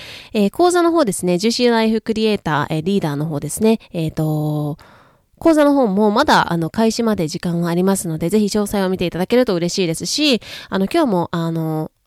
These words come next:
あ、興味のある方ですね、は、あの、カウンセリングコールで、あの、お会いできたら嬉しいなというふうに思います。はい。なので、えっと、ちょっと時間も迫っていることもあるので、あのー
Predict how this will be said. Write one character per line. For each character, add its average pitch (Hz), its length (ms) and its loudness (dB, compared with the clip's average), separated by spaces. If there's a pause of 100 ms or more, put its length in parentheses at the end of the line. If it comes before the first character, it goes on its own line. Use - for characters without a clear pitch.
(320)
あ、 214 100 2
興 294 180 0
味 175 140 -2
の 156 100 -4
あ 165 60 -4
る 160 80 -4
方 - 220 -8
で 143 80 -8
す - 120 -10
ね、 208 120 0 (280)
は、 196 220 2
あ 175 60 -2
の、 160 120 -4
カ 214 140 0
ウ 214 60 2
ン 214 40 -2
セ 220 100 -2
リ 202 100 -2
ン 202 80 -2
グ 185 80 -4
コ 196 180 -2
ー 170 40 0
ル 156 80 -4
で、 147 140 -8 (280)
あ 165 120 -6
の、 170 160 -2
お 180 60 0
会 175 80 0
い - 20 0
で 180 100 -2
き - 80 -16
た 165 120 -6
ら 165 100 -4
嬉 185 180 0
し 190 120 0
い - 20 -2
な 175 160 -2
と 175 80 -2
い - 20 2
う - 20 0
ふ 170 80 -2
う 175 40 -2
に 170 160 -6
思 190 180 2
い 269 100 4
ま 269 380 4
す。 - 140 -6 (300)
は 208 140 0
い。 214 220 0
な 277 120 2
の 247 100 2
で、 214 300 4
え 175 40 0
っ 170 40 -6
と、 170 540 2 (440)
ち - 80 0
ょ - 20 0
っ - 20 0
と 165 200 2
時 196 180 -6
間 262 180 2
も 247 120 0
迫 254 220 0
っ 262 40 -6
て 180 140 -2
い - 20 2
る 170 80 0
こ 185 100 -2
と 180 100 -4
も 170 120 -4
あ 170 80 -4
る 165 80 -4
の 165 140 -6
で、 262 200 2 (300)
あ 190 240 2
の 175 760 0
ー - 80 -20